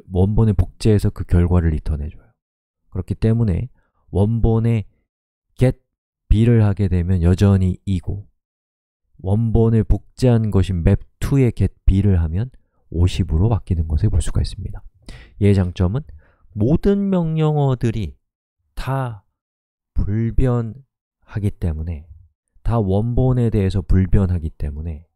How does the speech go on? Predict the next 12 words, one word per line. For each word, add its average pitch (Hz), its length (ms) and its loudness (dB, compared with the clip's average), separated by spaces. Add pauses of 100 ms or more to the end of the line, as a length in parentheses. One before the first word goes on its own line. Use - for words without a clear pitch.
(720)
예, 95 240 -12 (360)
일관된 117 600 0
코드를 90 420 -2
사용할 85 320 2
수 - 160 -2
있고 - 460 -6 (480)
여러분이 90 340 0
혼란스러운 127 800 0
여지가 87 320 -2
적다라고 85 1500 -4
하는 87 200 -2
것이 82 380 -4